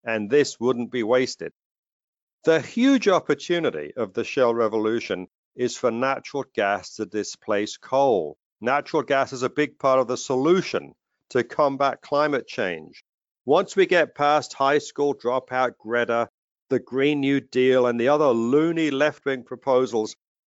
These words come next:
using more natural gas and less coal is a huge opportunity to make a big dent in C O two emissions. What EXCO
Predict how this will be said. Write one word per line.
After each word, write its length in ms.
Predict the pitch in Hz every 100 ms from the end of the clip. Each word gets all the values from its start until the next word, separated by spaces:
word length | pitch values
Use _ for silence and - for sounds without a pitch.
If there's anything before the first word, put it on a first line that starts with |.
| _
using 480 | 113 151 190 170 135
more 360 | 117 143 165 165
natural 480 | 147 139 127 139
gas 420 | 127 123 113 117 120
and 120 | 101
less 280 | 123 123 -
coal 300 | 117 117 113
is 200 | 139 135
a 220 | 147 139 -
huge 360 | - 160 165 156
opportunity 1040 | - 139 - 139 - 180 165 101 90 90 - _ _ -
to 140 | 131
make 320 | 123 135 131
a 140 | 123 - -
big 280 | 160 127 -
dent 300 | 113 110 110
in 180 | 127 123
C 300 | - 123 123
O 120 | 135
two 320 | 135 - 180
emissions. 720 | 156 110 92 - 71 73 - - _ _ _ _ _ _
What 200 | 135 139
EXCO 640 | 185 208 - - 82 71